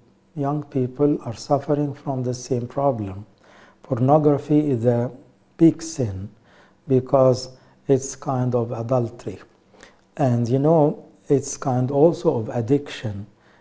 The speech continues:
And many people could not overcome it easily, because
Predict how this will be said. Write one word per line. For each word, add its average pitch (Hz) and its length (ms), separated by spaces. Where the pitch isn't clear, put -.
And 117 420
many 139 240
people 135 500
could 120 280
not 143 440
overcome 131 600
it - 240
easily, 113 480
because 131 560